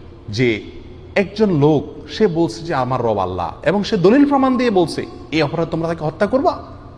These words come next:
তাহলে ফেরাউনের মতো জালেম শাসকের সামনে এই কথা বলা সহজ সাহসের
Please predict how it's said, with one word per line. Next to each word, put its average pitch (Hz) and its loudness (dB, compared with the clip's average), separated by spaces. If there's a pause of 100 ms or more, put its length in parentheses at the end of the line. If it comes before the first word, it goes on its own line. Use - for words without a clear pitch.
(680)
তাহলে 123 4
ফেরাউনের 165 4
মতো 165 -2
জালেম 135 4
শাসকের 151 -2
সামনে 131 -2
এই 117 -2
কথা 117 0
বলা 110 2 (440)
সহজ 175 2
সাহসের 143 -2